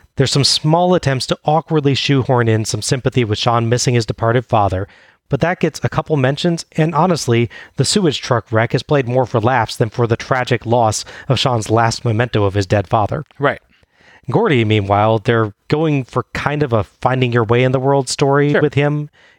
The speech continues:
Speaker 1: He's in conflict with his dad for what he wants to do with his life, but both Gordy and his dad are so extreme and ridiculous that it all falls flat.
Speaker 2: Yeah.
Speaker 1: Otherwise,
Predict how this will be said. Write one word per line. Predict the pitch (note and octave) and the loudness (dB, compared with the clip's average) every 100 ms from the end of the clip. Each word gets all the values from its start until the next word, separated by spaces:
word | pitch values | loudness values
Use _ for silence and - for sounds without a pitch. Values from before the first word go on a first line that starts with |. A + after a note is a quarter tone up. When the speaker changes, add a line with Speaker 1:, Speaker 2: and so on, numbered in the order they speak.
| _ | _
Speaker 1:
He's | A2+ | 0
in | A2 | 0
conflict | - B2+ A#2+ - | 0 -2 -4 -4
with | A#2 | -2
his | A2 | 0
dad | A2+ A#2 A2+ | 2 0 -2
for | G#2+ | -4
what | A2+ A2 | -2 0
he | |
wants | G#2 A2 - | 2 0 0
to | - | -2
do | G#2+ | 0
with | A2+ B2+ | 0 0
his | A#2+ | 2
life, | C3 C#3+ - - - _ _ | 0 0 -6 -20 -20 _ _
but | A#2 F#3+ B2+ A2 C#3 - - - _ | -2 0 2 2 0 -8 -20 -20 _
both | C#3 C#3 - | -2 -2 0
Gordy | D#3 F3 F3+ C#3+ | 0 2 2 2
and | E3 D3 | 0 0
his | C#3 | 0
dad | B2 G#2+ A#2 | 2 0 0
are | G#2+ | -2
so | - F#3+ G#3+ | 0 0 0
extreme | - - C3+ B2+ C3+ | -2 -2 0 0 0
and | B2 A2+ | 0 0
ridiculous | A2+ E3+ - F#2+ G2 | 0 -2 0 0 0
that | - A2 | 0 0
it | A2+ | 2
all | A2+ | 2
falls | A2+ A2+ G2+ | 0 0 -2
flat. | - A#2 F#2+ - - | -2 -2 -2 -4 -8
Speaker 2:
Yeah. | C3+ A2+ - _ _ _ _ | -8 -8 -12 _ _ _ _
Speaker 1:
Otherwise, | E3 F#3 D3 B2+ B2+ - - | 0 2 2 2 2 -2 -12